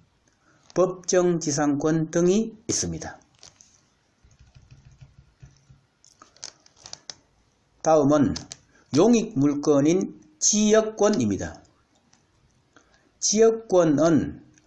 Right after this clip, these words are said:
민법 제이백구십일 조부터 제삼백이 조 사이에 그 규정이 있습니다.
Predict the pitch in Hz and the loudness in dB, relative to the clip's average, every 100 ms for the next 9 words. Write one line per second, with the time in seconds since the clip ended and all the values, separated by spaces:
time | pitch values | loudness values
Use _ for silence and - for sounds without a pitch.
0 | _ 180 202 202 175 170 - 156 143 123 | _ -2 0 2 0 0 0 2 2 2
1 | 147 175 175 196 190 220 - 220 220 190 | 2 0 -2 -4 -2 -4 -4 -4 -2 -2
2 | 156 - 135 92 73 - _ _ _ _ | -2 0 0 0 -4 -18 _ _ _ _
3 | - - 151 160 165 - - - 277 254 | -8 0 2 2 0 -10 -8 0 2 4
4 | 214 143 143 160 151 - 151 147 180 180 | 2 2 2 2 0 -2 0 2 0 0
5 | 160 170 165 160 156 180 208 226 - - | -2 -2 -2 -2 0 0 -2 -4 -6 -4
6 | 104 98 80 - | -4 -4 -8 -14